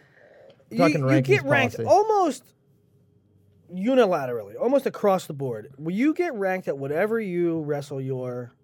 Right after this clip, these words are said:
Speaker 1: state tournament in? You c-, 'cause I'm telling you, I tried to do it different ways. It's not, just not fair.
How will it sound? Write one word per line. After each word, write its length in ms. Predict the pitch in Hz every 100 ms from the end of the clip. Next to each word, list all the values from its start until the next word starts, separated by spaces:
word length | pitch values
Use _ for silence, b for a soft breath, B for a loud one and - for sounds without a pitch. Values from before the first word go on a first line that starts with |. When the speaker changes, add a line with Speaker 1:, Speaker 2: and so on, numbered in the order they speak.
| _
Speaker 1:
state 260 | _ 143 131
tournament 360 | - 135 113 98
in? 180 | 73 - _ _ _ _ -
You 120 | 180
c-, 140 | 202
'cause 320 | - 214 156 - _ _ _ _ _ 165
I'm 120 | 165
telling 280 | 254 233 196
you, 120 | 175
I 80 | 175
tried 240 | 175 214 180
to 40 |
do 180 | 165 170
it 80 | 139
different 280 | 160 160 143
ways. 400 | 143 143 143 - - b b b b b _ - 185 _ _ _ _ _ _ _ -
It's 140 | 165
not, 180 | 196 165
just 160 | 165
not 160 | 170 135
fair. 460 | - 156 113 92